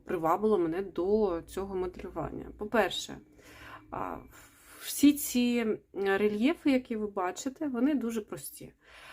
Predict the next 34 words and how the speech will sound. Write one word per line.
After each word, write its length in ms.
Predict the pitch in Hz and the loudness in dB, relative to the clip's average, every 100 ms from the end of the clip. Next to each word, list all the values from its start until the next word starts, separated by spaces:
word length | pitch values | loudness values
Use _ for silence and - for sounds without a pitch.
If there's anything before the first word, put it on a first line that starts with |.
| - - - | -16 -12 -2
А, 180 | 175 | 0
вони 380 | 175 202 226 294 | 2 2 4 4
актуальні 580 | 254 - 214 233 220 185 | 4 2 0 2 2 2
зараз, 540 | 175 196 226 214 - | 2 2 2 0 -4
і 180 | 170 170 | -4 -2
дуже 280 | 165 196 196 | -2 -6 -8
часто 380 | - 202 - 190 | -8 -8 -8 -6
можна 320 | 180 185 185 | -6 -4 -6
їх 140 | 170 | -6
побачити 560 | 143 - 196 240 - - | -8 -6 -4 -4 -6 -12
в 80 | - | -12
тому 320 | - 220 208 | -6 -4 -2
чи 180 | - 196 | -4 -6
іншому, 920 | 196 202 - 185 185 185 180 180 180 _ - - - | -6 -6 -10 -10 -8 -6 -6 -6 -10 _ -20 -20 -14
а, 200 | 185 180 | -6 -6
випадку 580 | 175 208 240 190 - - | 0 -2 -2 -6 -8 -14
в 80 | - | -14
сукнях, 840 | - 226 214 - 170 170 165 - - | -10 -10 -8 -4 -2 -4 -8 -16 -6
навіть 800 | 185 214 240 247 233 233 220 | 0 2 4 2 0 -4 -6
в 100 | 214 | -10
жакетах, 840 | 185 214 233 - 160 147 - - _ _ - - - | -4 -4 -4 -4 -6 -6 -12 -20 _ _ -20 -20 -12
навіть 500 | 208 185 190 208 233 | -6 -4 -4 -6 -8
в 60 | - | -12
пальто 540 | - 226 214 247 262 | -6 -6 -4 -2 0
можна 400 | 277 208 226 208 | 2 0 0 -2
їх 340 | 185 208 208 - | -2 -2 -4 -8
відтворювати. 1300 | 175 202 214 _ _ _ - 165 180 160 156 156 - | -2 0 0 _ _ _ -14 -4 -2 -2 -4 -12 -16
Так 200 | - - | -16 -14
що 220 | - - | -12 -12
поїхали 600 | - - 196 320 - 269 | -14 -8 -2 -2 0 2
моделювати, 800 | 254 240 247 240 262 285 - 185 | 2 2 -4 -2 -2 -2 -6 -6
це 200 | 170 - | -6 -8
дуже 240 | 202 214 214 | -6 -6 -6
просто, 640 | - 247 269 - - - | 0 2 0 -8 -10 -10